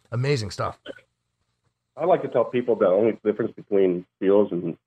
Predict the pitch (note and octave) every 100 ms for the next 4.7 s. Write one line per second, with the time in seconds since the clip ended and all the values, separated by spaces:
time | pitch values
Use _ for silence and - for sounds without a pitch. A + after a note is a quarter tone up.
0 | _ _ _ - G#2 A2 F2+ G#2 G2+ A2
1 | A2 A#2 - - _ - F#2 F2+ F2 -
2 | E2+ - - _ _ _ _ _ _ _
3 | _ _ _ _ _ _ _ - - D3+
4 | G#2+ F#2+ E2 - A#2 G2+ -